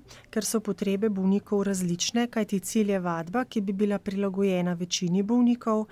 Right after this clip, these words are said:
ki je ciljno usmerjena glede na potrebe in je usmerjena v tiste gibalne sposobnosti, ki bolnikom primanjkujejo.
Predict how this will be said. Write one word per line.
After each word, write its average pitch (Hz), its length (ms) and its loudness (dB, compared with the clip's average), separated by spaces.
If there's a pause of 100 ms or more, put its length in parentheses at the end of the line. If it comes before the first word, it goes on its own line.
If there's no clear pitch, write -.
(300)
ki - 160 0
je 202 80 4
ciljno 220 440 2
usmerjena 202 720 0
glede 220 360 2
na 214 140 2
potrebe 196 680 -2
in 208 220 2
je 196 140 0
usmerjena 196 640 0
v 180 140 -6
tiste 202 320 -4
gibalne 185 480 0
sposobnosti, 180 760 -4
ki 208 160 -2
bolnikom 180 540 -2
primanjkujejo. 214 920 0